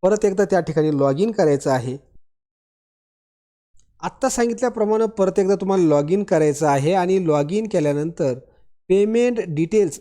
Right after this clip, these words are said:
व्ह्यू पेमेंट डिटेल्स या बटनावरती क्लिक करताच या ठिकाणी तुम्हाला अशा प्रकारचं पेज दिसेल. यावरती सगळी डिटेल्स तुमची या ठिकाणी दिसेल. आत्ता जो मेसेज आलेला आहे,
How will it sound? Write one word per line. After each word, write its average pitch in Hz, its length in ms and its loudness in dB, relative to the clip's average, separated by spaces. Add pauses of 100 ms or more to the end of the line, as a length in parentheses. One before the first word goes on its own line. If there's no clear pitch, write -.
व्ह्यू 175 260 0
पेमेंट 208 440 2
डिटेल्स 185 380 0
या 185 100 2
बटनावरती 165 440 -2
क्लिक 160 260 -8
करताच 190 380 0
या 160 120 2
ठिकाणी 156 300 -2
तुम्हाला 156 220 -2
अशा 147 280 -4
प्रकारचं 160 560 -2
पेज 220 520 0
दिसेल. 151 460 -2 (300)
यावरती 190 520 0
सगळी 185 440 -2
डिटेल्स 165 440 -2
तुमची 151 240 -6
या 147 120 2
ठिकाणी 147 280 -2
दिसेल. 156 260 -4
आत्ता - 360 -2
जो 226 160 2
मेसेज 170 380 -2
आलेला 147 320 0
आहे, 139 240 -2